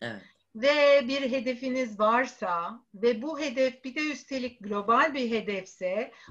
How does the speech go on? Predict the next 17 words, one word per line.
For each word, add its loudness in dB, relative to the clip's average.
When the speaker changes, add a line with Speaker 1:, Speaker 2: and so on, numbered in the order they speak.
Speaker 2:
o 2
zaman 6
sınavlar, 4
okullar 2
vesaireler -2
her 2
şey 0
zaman 2
yönetimiyle -2
aşılabilir. -6
Bunu -4
mu -6
söylüyorsun? -8
Speaker 1:
Evet. -20
Evet, 2
öğretmenler 0
de 0